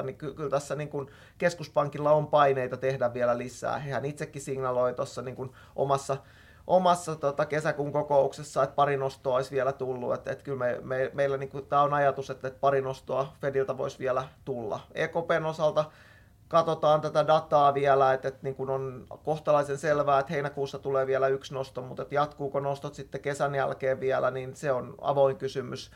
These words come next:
E K P:nkin linja on pikkasen tässä pehmentynyt, joka kertoo, että korkohuippu alkaa lähestyä, että, että niinku kyllä se peruskuva on E K P:ltä, että tässä ei ainakaan kovin montaa nostoa,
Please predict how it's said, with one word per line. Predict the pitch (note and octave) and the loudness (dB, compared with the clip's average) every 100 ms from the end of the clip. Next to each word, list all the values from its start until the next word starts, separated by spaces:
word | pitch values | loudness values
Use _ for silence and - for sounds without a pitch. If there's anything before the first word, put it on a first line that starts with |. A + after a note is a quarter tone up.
| - - - | -20 -20 -6
E | D3 | -4
K | D3 | 0
P:nkin | C3+ C3+ C3+ C#3+ | 0 2 -2 -2
linja | D3 D3+ D3 | -6 -2 -2
on | C#3 | -2
pikkasen | D3+ D#3 D#3+ D#3 | -4 -8 -8 -6
tässä | D3 D3 | -6 -8
pehmentynyt, | D#3+ D3+ D#3+ C#3+ C#3 D3 C#3+ | -6 -4 -4 -8 -8 -8 -6
joka | C#3+ C#3+ | -6 -8
kertoo, | - D3+ D3 C#3+ | -6 -4 -2 -4
että | C#3+ - | -6 -4
korkohuippu | C#3+ C#3 C#3+ C#3 C3+ C3+ | -4 -4 -4 -4 -2 0
alkaa | C#3 C#3 C3+ | 0 2 2
lähestyä, | C3+ D3 C3+ - C3 C3 | 2 0 -6 -4 0 0
että, | A#2+ - A2+ | 0 -2 -4
että | A2 | -4
niinku | C3+ B2+ | -10 -8
kyllä | C3 C3 | -8 -4
se | C#3 C#3 - - | -4 -6 -16 -2
peruskuva | D#3 D#3+ D#3 C#3 - - - - D3 C#3 C3 | 2 2 2 -2 -8 -20 -18 -6 2 6 6
on | C3+ | 6
E | C3+ C#3 | 6 4
K | |
P:ltä, | C3+ B2+ C3 C3 B2 B2 | 4 0 2 0 2 0
että | B2 - | 0 -4
tässä | C3 - | -4 -2
ei | B2 | -2
ainakaan | C3 C3 C3+ | -2 0 -2
kovin | C3+ B2+ | 0 -4
montaa | B2 C3 - B2+ | -6 -6 -2 -2
nostoa, | C3+ C#3 - C3+ | -2 -8 -6 -4